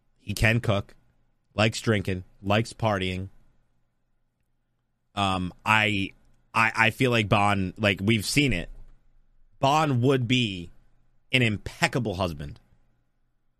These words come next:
Now, you know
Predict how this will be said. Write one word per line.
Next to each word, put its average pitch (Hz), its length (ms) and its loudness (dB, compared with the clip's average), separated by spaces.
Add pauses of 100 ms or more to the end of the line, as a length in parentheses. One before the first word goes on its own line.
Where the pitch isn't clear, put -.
(1900)
Now, 113 460 2 (880)
you 123 120 0
know 98 280 -6